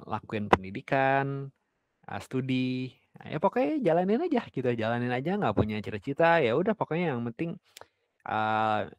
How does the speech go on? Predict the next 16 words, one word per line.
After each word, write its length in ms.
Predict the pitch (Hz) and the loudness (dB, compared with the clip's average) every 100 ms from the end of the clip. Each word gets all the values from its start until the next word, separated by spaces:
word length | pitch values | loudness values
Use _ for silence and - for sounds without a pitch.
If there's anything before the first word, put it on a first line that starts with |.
| _ | _
lulus 320 | 120 113 113 - | -6 -4 -4 -6
studi, 640 | 107 107 170 196 196 202 170 _ | -8 -2 0 2 2 0 -2 _
habis 160 | 95 - | -10 0
itu 160 | 110 - | 2 2
kerja, 560 | 107 110 127 170 180 | -2 0 2 4 4
kerja 340 | 156 113 - 113 | 2 -2 -2 -2
juga 240 | 113 104 101 | -2 -2 -2
yang 160 | 104 | -2
penting 400 | 101 92 101 104 | -6 -6 -4 -4
ya 80 | 139 | -4
kebutuhan 480 | 131 104 95 101 95 | -4 -8 -6 -6 -4
cukup, 560 | 110 - 170 175 175 - _ - _ _ _ 107 | -6 2 6 8 8 2 _ -20 _ _ _ -12
bisa 640 | 107 98 98 95 98 101 | -12 -8 -4 -4 -4 -6
bayar, 640 | 104 95 95 95 - - - | -6 -4 -4 -4 -6 -10 -14
eh, 260 | 92 95 95 90 | -10 -8 -8 -6
apa, 80 | 113 | -6